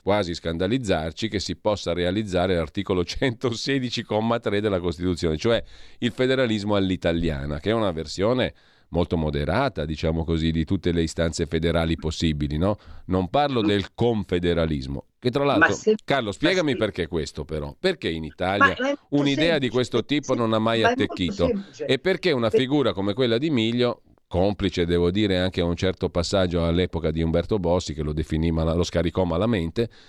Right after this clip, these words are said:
Speaker 1: però, diciamo, perché una figura come quella di Miglio non è stata presa sul serio, mi viene da dire. Era un uomo che ha fatto tutta una vita nella Democrazia Cristiana, ha fatto il preside all'Università Cattolica.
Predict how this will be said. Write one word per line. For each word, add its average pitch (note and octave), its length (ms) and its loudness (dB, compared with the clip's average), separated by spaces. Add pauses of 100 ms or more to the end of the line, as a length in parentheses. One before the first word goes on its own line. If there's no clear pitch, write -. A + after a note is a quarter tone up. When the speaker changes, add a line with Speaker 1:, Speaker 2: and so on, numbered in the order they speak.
(340)
Speaker 1:
però, D3+ 260 2
diciamo, G2+ 460 -2
perché C#3 300 0
una G#2 160 0
figura G#2+ 400 0
come F2+ 200 -2
quella G#2+ 220 0
di B2+ 140 -2
Miglio A2 320 0
non G2+ 260 2
è G#2+ 60 0
stata G#2+ 280 -2
presa F#2 320 0
sul F#2 280 -4
serio, G2 480 0
mi D#2 100 -4
viene D2+ 220 -4
da D2+ 100 -4
dire. D2 320 -2
Era B2 160 2
un A#2+ 140 0
uomo C3 260 0
che A2 120 -2
ha F2 40 -4
fatto F#2+ 200 0
tutta G#2+ 200 -2
una G2 140 2
vita C#3+ 240 0
nella B2+ 140 2
Democrazia F2 520 0
Cristiana, C2 580 -6 (280)
ha F#2 80 -6
fatto A#2 260 0
il G#2+ 80 -2
preside C#3 400 -2
all'Università F#2+ 640 0
Cattolica. C2+ 720 -4